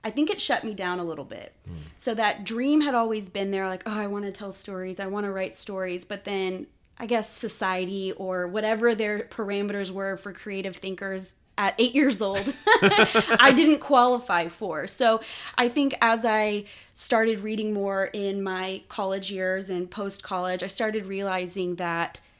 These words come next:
Speaker 1: you know what, I wanna make this story happen, and I want to put my biggest inspiration on paper. And if it inspires one or two other people, that's all I can ask for.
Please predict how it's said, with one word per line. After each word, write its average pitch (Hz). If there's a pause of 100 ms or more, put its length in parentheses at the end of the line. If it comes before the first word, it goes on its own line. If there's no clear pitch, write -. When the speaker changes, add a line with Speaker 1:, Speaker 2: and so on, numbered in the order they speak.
(320)
Speaker 1:
you 247
know 254
what, 285
I 240
wanna 240
make 226
this 214
story 190
happen, 170
and 180
I 196
want 190 (120)
to 185 (1080)
put 254
my 214
biggest 214
inspiration 202
on 190
paper. 196
And 202 (240)
if 220
it 220
inspires 208
one 202
or 202
two 202
other 196
people, 220
that's 226
all 196
I 196
can 202
ask -
for. -